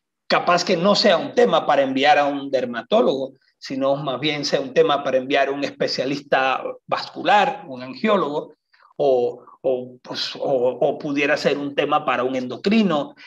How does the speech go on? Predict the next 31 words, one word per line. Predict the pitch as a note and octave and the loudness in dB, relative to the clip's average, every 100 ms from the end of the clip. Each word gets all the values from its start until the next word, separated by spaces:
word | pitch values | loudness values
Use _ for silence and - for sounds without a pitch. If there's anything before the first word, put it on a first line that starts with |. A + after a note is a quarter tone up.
| _ | _
eh, | B2+ A#2+ A#2+ A#2+ A#2 A#2+ A#2+ - | -8 -6 -6 -8 -8 -8 -12 -4
pues | F#3+ E3+ | -2 2
depende | B3 B3+ F4+ G4+ | 2 4 4 6
de | E4+ | 6
muchas | C#4 A#3 - | 4 2 0
cosas, | - C3 - - - | 2 0 0 -8 0
¿no? | F3 D#3+ - - - | 2 2 -6 -18 -6
O | D#3+ | -2
para | C3 B2 | 0 0
un | F3 | 0
cardiólogo. | E3+ B2+ G3 B3 G3 B2 E3 - - _ - | 0 2 6 6 6 4 2 -2 -14 _ -4
Eh, | D3 D3 D3+ D3+ | -2 0 -2 -2
eh, | E3 D#3+ D#3+ - _ _ | -2 -2 -4 -10 _ _
necesitamos | G#3+ G#3+ A3+ G#3+ D4 D4 | 0 2 0 2 4 4
conocer, | D4 A3+ D#3+ - C3+ - _ _ _ _ _ _ | 2 2 2 0 -2 -6 _ _ _ _ _ _
necesitamos | D#3 D#3+ D3+ - E3+ F3 F3+ | -6 -4 -6 -2 0 2 0
conocer, | - E3+ C#3 C3+ - - - - _ _ | -2 -4 -4 -4 -2 -2 -4 -14 _ _
no | D#3 D3+ E3+ A#3 - | -12 -8 -2 0 4
confundirnos, | D4+ - G#3 D#3 F3+ C#3+ A2+ - - _ _ | 2 2 -4 0 -2 -2 -10 -16 -20 _ _
no | E3+ F3+ | 2 4
hay | F#3 | 4
que | F3+ | 2
hacer | F#3 - F3 | 0 2 2
lo | F3 | 0
que | F3 | -2
no | C#3+ | -4
nos | D3 - | -4 -4
toca, | - B2+ B2+ - _ _ _ | -4 -4 -6 -12 _ _ _
pero | D#3 D3 | -2 0
sí | - E3+ | 0 -2
necesitamos | E3+ F3 F3 - D#3 D#3+ E3 - _ | -2 -4 -6 -2 -2 0 -6 -8 _